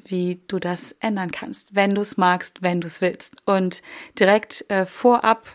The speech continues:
ähm, in dieser Folge so ein bisschen zu Risiken und Nebenwirkungen. Ähm, vielleicht gehst du ja jetzt auch schon nämlich direkt in Widerstand und denkst, "What? Wieso Mittelmäßigkeit? Was fällt Kerstin ein?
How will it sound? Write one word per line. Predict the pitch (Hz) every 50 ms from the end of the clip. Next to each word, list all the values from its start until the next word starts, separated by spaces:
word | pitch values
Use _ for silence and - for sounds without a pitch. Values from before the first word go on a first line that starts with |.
| -
ähm, | - 208 196 196 196 196 196
in | - 214 196
dieser | 190 196 185 196
Folge | 180 - - 190 190 185 196 196 190 185
so | -
ein | 180 175
bisschen | 185 - - - 208 190
zu | - - 226
Risiken | 233 262 269 247 247 233 - - 220 220
und | 214 - 262 254 -
Nebenwirkungen. | 208 220 226 196 214 202 208 190 - 208 202 - - 208 202 202 214 226 - - - - - - - - - - 254
Ähm, | 214 208 202 196 196 196 196 196 196 190
vielleicht | - - 208 202 208 202 202
gehst | - 214 202 202 -
du | 208
ja | 190 190
jetzt | 185 196 190 - -
auch | 190 180
schon | - - 190
nämlich | 185 185 175
direkt | - - 185 202 226 226 -
in | 226 202 185
Widerstand | 202 202 196 185 - 202 196 190 185 -
und | 180
denkst, | - 185 180 160 -
"What? | 156 160 196 233 294 330 349 370 381 - - - -
Wieso | - 214 208 185 202 220 226 220
Mittelmäßigkeit? | 214 202 220 254 285 - 302 262 262 254 254 240 - 226 - - - 233 233 233 240 233 -
Was | 208 208 202 -
fällt | - 220 208 214 208
Kerstin | - - 220 220 214 - - 208 190
ein? | - - - 214 226 226 226 -